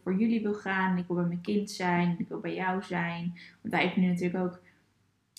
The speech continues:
ja, het is honderd procent over met Anne Roos. En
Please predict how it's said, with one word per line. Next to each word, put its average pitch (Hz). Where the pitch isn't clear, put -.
ja, 190
het 165
is 196
honderd 190
procent 180
over 180
met 175
Anne 180
Roos. 240
En -